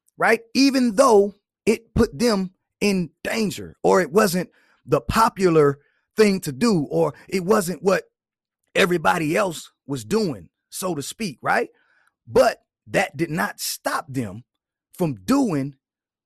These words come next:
what they were able to do, right? Now, the another point that came to me was, hmm, okay, Superman is a fictional character from a comic book,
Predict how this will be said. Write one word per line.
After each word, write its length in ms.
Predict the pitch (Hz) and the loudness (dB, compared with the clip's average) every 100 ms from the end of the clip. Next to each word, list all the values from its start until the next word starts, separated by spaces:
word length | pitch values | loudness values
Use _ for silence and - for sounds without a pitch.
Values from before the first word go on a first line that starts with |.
| _ | _
what 220 | 160 214 | 0 0
they 160 | 147 233 | 2 2
were 200 | 196 190 | 2 0
able 280 | 202 208 185 | 4 4 4
to 120 | 175 | -4
do, 440 | 131 269 254 123 - _ _ _ _ _ | -8 -4 -4 -6 -14 _ _ _ _ _
right? 340 | - 226 330 - _ _ _ _ _ _ | -10 -4 -4 -6 _ _ _ _ _ _
Now, 400 | 240 294 185 92 _ _ _ _ _ - | -4 -4 -4 -12 _ _ _ _ _ -18
the 200 | 127 135 | -4 -2
another 340 | 151 311 320 | 0 0 -2
point 400 | - 214 175 220 _ _ _ _ _ _ _ _ | -2 -2 -2 -6 _ _ _ _ _ _ _ _
that 240 | - - - | -8 -8 -6
came 280 | 208 196 180 | -6 -6 -6
to 100 | 175 | -6
me 280 | 170 175 175 | -4 -6 -6
was, 460 | 170 165 160 156 - _ _ _ _ _ | -4 -2 -2 -4 -10 _ _ _ _ _
hmm, 420 | 262 220 131 92 90 _ _ _ _ _ _ _ _ | -2 -2 -4 -10 -18 _ _ _ _ _ _ _ _
okay, 400 | - 202 170 277 - _ _ _ _ _ _ | -4 0 -2 -4 -12 _ _ _ _ _ _
Superman 800 | - - 247 247 196 185 190 247 _ _ | -8 -4 -2 0 0 0 -2 -6 _ _
is 120 | 170 160 | -6 -6
a 60 | |
fictional 440 | - 202 - 175 143 | 2 2 2 -4 -4
character 520 | 160 151 143 - 180 - _ _ _ | -2 -2 -4 -6 -10 -12 _ _ _
from 140 | 190 | -6
a 40 | 147 | -4
comic 360 | - 165 156 | -2 -2 -2
book, 300 | 127 151 - | -2 -2 -2